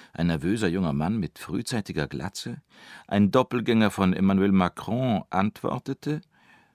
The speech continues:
Monsieur Pointel werde in der Tat hier speisen, unter der Glaskuppel, an seinem Stammtisch, aber nicht mit einem Hund.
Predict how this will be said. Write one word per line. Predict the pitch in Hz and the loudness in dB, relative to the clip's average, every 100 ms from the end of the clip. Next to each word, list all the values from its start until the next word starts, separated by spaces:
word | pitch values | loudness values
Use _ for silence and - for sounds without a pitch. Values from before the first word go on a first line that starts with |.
| - | -2
Monsieur | 90 - 127 | 0 2 0
Pointel | - 117 104 - 98 117 | 2 2 2 2 0 2
werde | 101 98 95 | 2 4 4
in | 90 | 2
der | 78 | 0
Tat | 101 120 151 | 0 -2 0
hier | 104 | -2
speisen, | 78 - 82 76 65 69 60 | -2 -2 -2 -2 -4 -6 -6
unter | 87 80 | -6 -4
der | 73 | -4
Glaskuppel, | 78 107 131 - - - - | 0 0 0 -6 -14 -12 -12
an | - | -10
seinem | 67 69 | -6 -6
Stammtisch, | - 107 123 - 60 - - _ _ _ _ _ - | -2 0 0 -4 -10 -12 -16 _ _ _ _ _ 0
aber | - 107 | 0 2
nicht | 90 80 - | 0 0 -4
mit | 85 - | -6 0
einem | 98 110 127 | 4 4 4
Hund. | 147 85 - | 4 2 -2